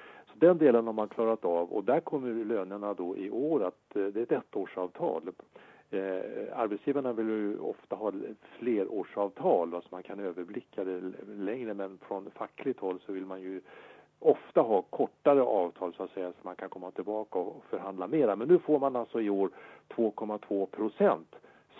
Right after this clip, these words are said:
löneökningar och med tanke på att vi inte har någon inflation så blir det ju reallöneökningar då naturligtvis då för de som jobbar inom industrin,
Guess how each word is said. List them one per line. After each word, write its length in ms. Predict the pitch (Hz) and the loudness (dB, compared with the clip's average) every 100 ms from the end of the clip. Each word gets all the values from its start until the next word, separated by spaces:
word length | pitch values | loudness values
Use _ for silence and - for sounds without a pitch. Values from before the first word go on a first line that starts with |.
| 113 98 104 104 | -2 0 -2 -6
löneökningar 1000 | 107 117 92 95 143 196 - 110 82 87 | -2 0 0 0 6 6 4 -6 -6 -6
och 160 | 95 95 | -6 -6
med 120 | 107 | -6
tanke 280 | 107 98 110 | -8 -8 -6
på 120 | 113 | -6
att 120 | 104 | -6
vi 40 | 107 | -8
inte 140 | 98 | -6
har 80 | 95 | -6
någon 120 | 98 | -6
inflation 600 | 104 - 98 - 165 196 - | -10 -8 -8 -6 -6 -6 -8
så 60 | |
blir 200 | 117 113 | -4 -2
det 60 | 110 | -2
ju 260 | 107 104 104 | -2 -2 -2
reallöneökningar 920 | 104 87 82 95 117 190 185 151 110 | -2 -2 -4 -6 0 0 -2 -6 -6
då 140 | 87 | -6
naturligtvis 580 | 87 90 92 82 - 95 - | -8 -8 -8 -10 -12 -14 -12
då 140 | 87 - | -14 -8
för 140 | 92 - - - - | -8 -8 -16 -20 -12
de 120 | 95 | -10
som 180 | - 95 | -8 -6
jobbar 400 | 95 87 90 92 | -6 -4 -6 -8
inom 260 | 90 92 | -12 -12
industrin, 640 | 92 90 95 - 151 110 | -12 -10 -12 -4 -4 -2